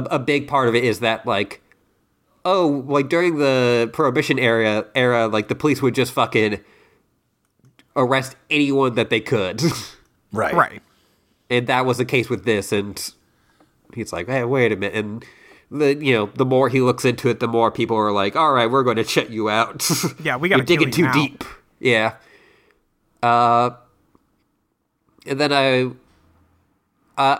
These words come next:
Speaker 1: earlier this year, I watched the, the movie Once Upon a Time in China, which is this, like, kind of landmark martial arts movie. It's the, like,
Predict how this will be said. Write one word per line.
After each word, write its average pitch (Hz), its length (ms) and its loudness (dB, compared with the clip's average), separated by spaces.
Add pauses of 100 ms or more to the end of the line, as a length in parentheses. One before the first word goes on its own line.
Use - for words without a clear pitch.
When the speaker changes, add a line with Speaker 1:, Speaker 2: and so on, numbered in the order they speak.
Speaker 1:
earlier 202 320 2
this 185 200 -2
year, 160 100 2
I 160 40 0
watched 139 320 -4
the, 127 200 -2
the 117 80 -6
movie 120 280 0
Once 120 220 -2
Upon 117 220 -2
a 110 60 -6
Time 113 260 -4
in 95 80 -6
China, 143 460 0
which 113 180 -6
is 101 140 -6
this, 101 280 -8
like, 95 220 -2 (180)
kind 101 160 -2
of 98 120 -4
landmark 107 840 2 (540)
martial 120 380 0
arts 110 260 0
movie. 113 320 2
It's - 140 0
the, 101 360 0
like, 98 280 -2